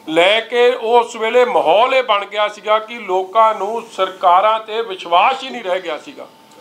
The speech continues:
ਤੇ ਬੰਦੀ ਸਿੰਘਾਂ ਨੇ ਕੁਝ ਫੈਸਲੇ ਕੀਤੇ। ਉਹਨਾਂ ਫੈਸਲਿਆਂ ਨੂੰ ਮੈਂ ਅੱਜ ਅਪੀਲ ਕਰਦਾ ਕਿ ਹੋਮ ਮਿਨਿਸਟਰ ਸਾਹਿਬ, ਪ੍ਰਧਾਨ ਮੰਤਰੀ ਜੀ, ਜਿਹੜਾ ਉਹਨਾਂ ਨੇ ਆਪ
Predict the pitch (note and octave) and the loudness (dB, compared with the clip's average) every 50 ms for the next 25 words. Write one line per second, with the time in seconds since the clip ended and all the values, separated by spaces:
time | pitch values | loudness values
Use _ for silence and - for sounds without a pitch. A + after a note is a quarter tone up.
0 | - - - - - A3+ A#3+ A#3+ - F#3 F#3 F#3 F#3+ A#3+ B3 A#3+ - A#3 A#3 A#3 | -20 -20 -20 -8 -2 0 0 2 2 0 -2 -2 -4 -8 -10 -8 -8 -8 -4 -2
1 | A#3 A#3 A3+ A3 A3+ A3+ A3 G#3 G3+ - - - E3+ F3 - - G#3 G#3+ A3 G#3+ | -2 0 0 -2 -4 -2 -4 -6 -6 -4 -2 0 0 0 -2 -2 -2 -2 -2 -2
2 | A3+ A3 G#3+ - A#3 A#3 A3+ A3+ A3+ - - - - - - - - - - - | -4 -8 -8 -4 0 2 2 2 0 -4 -14 -20 -20 -20 -20 -20 -20 -20 -20 -20
3 | - - - - B3+ A#3+ C#4 D4+ E4 E4 E4 D#4+ D#4 C4+ - G#3+ A3 A3+ G#3+ - | -20 -20 -8 0 4 4 6 6 4 4 4 2 0 0 -2 -2 -2 -2 -4 -8
4 | A#3 A#3+ B3 B3 B3+ B3+ C4 C4 C4 B3+ B3 B3 - - E3+ F3 F#3+ A3 A3 - | -4 0 0 0 2 0 -2 -2 -4 -4 -8 -10 -14 -6 -2 0 0 0 0 -2
5 | G#3+ G#3+ A3 A#3 A#3 A3+ - _ _ _ _ _ - G#3 G3 F#3+ - A#3+ A#3 B3+ | -4 -4 -4 -8 -14 -14 -16 _ _ _ _ _ -2 -2 -2 -2 -4 -6 -4 -2
6 | C#4+ D4 C#4+ C#4+ C#4 A3+ G3 F3+ - - E3+ E3 D#3+ D#3+ E3 - - _ _ _ | -2 -2 -2 0 0 0 0 0 -2 -4 -2 -2 -2 -4 -6 -8 -16 _ _ _
7 | _ _ - _ _ - - - - - - - - - - - - A#3 B3 A#3+ | _ _ -20 _ _ -20 -20 -20 -20 -20 -20 -20 -20 -20 -16 -4 0 2 2 2
8 | B3 B3 A#3+ - D#3 E3+ F#3+ G#3+ A3 A3+ A#3 A#3+ B3 A#3 - - B3 A#3+ B3 B3 | 2 0 0 0 2 2 2 2 2 0 2 2 2 2 0 0 0 0 0 2
9 | - A3+ A#3 A#3+ B3 B3 B3 B3 - - _ _ _ _ _ _ - - - - | 2 2 4 4 4 2 0 -4 -10 -20 _ _ _ _ _ _ -20 -20 -16 -4
10 | - G3+ F#3+ E3+ F#3 E3+ D#3+ D#3+ F#3 G#3+ A3 A3+ A#3 A3+ A#3 A#3 A#3+ A#3+ A#3 A#3 | -2 -2 0 2 0 0 0 0 -4 -2 -4 -4 -4 -4 -8 -10 -10 -8 -6 -6
11 | B3 A#3+ A3+ A3+ A#3 B3 B3 B3 B3 C4 C4 C4 C4 C4+ - G3 G3 G#3 A3+ A#3+ | -8 -6 -4 -2 0 0 0 0 -2 -2 -2 -2 -4 -4 0 0 2 2 2 2
12 | C4 C#4 C#4 C#4 | 0 -2 -4 -8